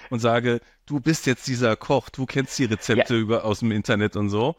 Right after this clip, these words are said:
Speaker 2: Ja, du
Speaker 1: Und
Speaker 2: könntest
Speaker 1: schlag mir
Speaker 2: natürlich
Speaker 1: was Ähnliches vor, wie, wie dieser Koch das kochen würde oder vorschlagen würde für seinen, als
Speaker 2: Ja, entweder ein spezifischer Koch,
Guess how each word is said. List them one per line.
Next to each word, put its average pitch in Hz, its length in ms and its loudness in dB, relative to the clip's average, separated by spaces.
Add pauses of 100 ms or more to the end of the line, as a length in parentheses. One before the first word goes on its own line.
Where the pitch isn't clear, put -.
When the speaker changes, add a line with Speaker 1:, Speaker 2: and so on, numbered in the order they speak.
Speaker 2:
Ja, 123 180 4
du 110 60 4
Speaker 1:
Und 117 60 -2
Speaker 2:
könntest 120 300 0
Speaker 1:
schlag 135 160 2
mir 147 80 0
Speaker 2:
natürlich 135 100 0
Speaker 1:
was 131 140 0
Ähnliches 143 420 0
vor, 107 360 -2
wie, 117 180 0
wie 113 100 0
dieser 123 280 0
Koch 123 220 -4
das - 180 -2
kochen 110 320 -2
würde 95 160 0
oder 95 180 0
vorschlagen 107 460 0
würde 101 160 -2
für 107 120 -6
seinen, 92 400 -2 (280)
als - 180 -2
Speaker 2:
Ja, - 80 0
entweder 135 680 4
ein 110 160 0
spezifischer 117 640 0
Koch, 165 340 4